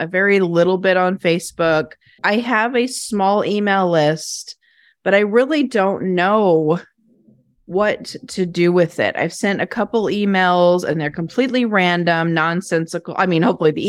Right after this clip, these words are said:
emails make sense, but, but in terms of any kind of email, like a regular email, I just, I don't know where to start or how to even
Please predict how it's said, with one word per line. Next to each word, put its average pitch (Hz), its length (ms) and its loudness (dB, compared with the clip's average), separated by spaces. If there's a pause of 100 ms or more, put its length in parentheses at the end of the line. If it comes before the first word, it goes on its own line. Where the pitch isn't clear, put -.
emails 156 240 0
make 139 200 -4
sense, 143 260 -4
but, - 280 -2 (160)
but 254 180 4
in 226 180 4
terms 254 360 4
of 226 120 2
any 220 240 0
kind 226 300 -2
of 190 220 0
email, 185 760 0 (640)
like 185 120 -4
a 175 80 2
regular 185 460 2
email, 190 360 0
I 196 160 0
just, - 360 -8 (520)
I 240 100 0
don't 392 160 2
know 370 100 6
where 214 160 4
to 165 120 0
start 202 560 0
or 175 180 4
how 208 220 -2
to 208 80 2
even 165 600 0